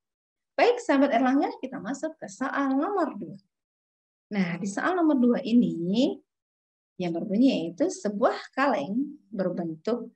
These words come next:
balok dengan ukuran panjang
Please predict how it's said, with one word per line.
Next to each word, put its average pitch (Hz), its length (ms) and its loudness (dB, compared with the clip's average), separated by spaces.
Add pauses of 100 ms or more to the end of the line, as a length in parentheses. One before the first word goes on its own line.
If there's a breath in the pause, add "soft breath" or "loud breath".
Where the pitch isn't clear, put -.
balok 196 640 -2 (140)
dengan 185 640 0
ukuran 196 720 0
panjang 262 720 2